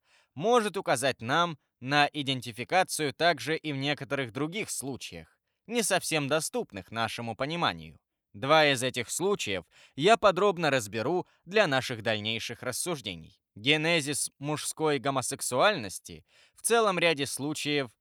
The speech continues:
таков. Молодой человек был чрезвычайно долго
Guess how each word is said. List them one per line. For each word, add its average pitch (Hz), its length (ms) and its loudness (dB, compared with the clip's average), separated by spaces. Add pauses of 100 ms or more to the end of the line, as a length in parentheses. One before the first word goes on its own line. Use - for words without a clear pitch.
(180)
таков. 165 400 0 (260)
Молодой 160 500 4
человек 131 640 0 (280)
был 220 280 4
чрезвычайно 151 840 0
долго 185 500 2